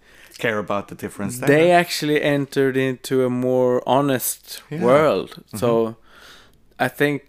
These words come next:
Speaker 2: uh, that's the trip, and, I mean,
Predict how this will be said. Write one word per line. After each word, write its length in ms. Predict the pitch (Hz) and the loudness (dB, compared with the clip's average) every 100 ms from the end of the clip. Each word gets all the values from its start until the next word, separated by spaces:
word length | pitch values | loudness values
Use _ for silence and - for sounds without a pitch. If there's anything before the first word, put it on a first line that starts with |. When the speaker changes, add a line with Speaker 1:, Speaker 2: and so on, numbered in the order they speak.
| 131 | 0
Speaker 2:
uh, 300 | 127 123 117 - _ _ _ _ | 2 2 0 -8 _ _ _ _
that's 300 | 143 143 - | 0 0 -2
the 140 | - 143 | -6 -6
trip, 420 | - 139 135 - - _ _ _ _ _ _ _ - | -2 -4 -4 -12 -20 _ _ _ _ _ _ _ -4
and, 200 | 131 139 | 0 0
I 60 | 123 | 2
mean, 380 | 135 127 120 | 2 0 -2